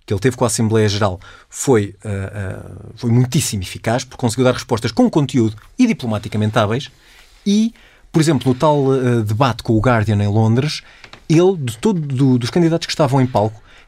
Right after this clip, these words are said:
ele foi o primeiro a arrancar aplausos, foi ele que arrancou os maiores aplausos, porque de facto ele tem aqui em Portugal, temos memória viva disso, ele tem o dom da palavra.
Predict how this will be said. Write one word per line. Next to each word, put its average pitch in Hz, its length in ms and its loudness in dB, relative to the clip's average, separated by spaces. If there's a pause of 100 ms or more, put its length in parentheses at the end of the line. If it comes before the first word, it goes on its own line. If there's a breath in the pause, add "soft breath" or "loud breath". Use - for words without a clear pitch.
ele 170 140 4
foi 131 320 2
o 220 80 2
primeiro 160 400 2
a 113 40 2
arrancar 107 260 -2
aplausos, 95 440 -6 (160 soft breath)
foi - 260 0
ele 247 80 2
que 208 80 -2
arrancou 170 360 0
os 196 120 -2
maiores 110 360 0
aplausos, 120 400 0 (320 loud breath)
porque 202 200 0
de - 20 -8
facto 226 240 -2
ele 226 80 0
tem 302 180 0
aqui 120 180 0
em 104 60 2
Portugal, 110 480 -2 (100)
temos 104 240 0
memória 107 300 2
viva 98 240 0
disso, 156 340 -2 (320 soft breath)
ele 233 120 0
tem 254 140 0
o 240 40 2
dom 240 100 0
da 240 80 0
palavra. 226 440 -2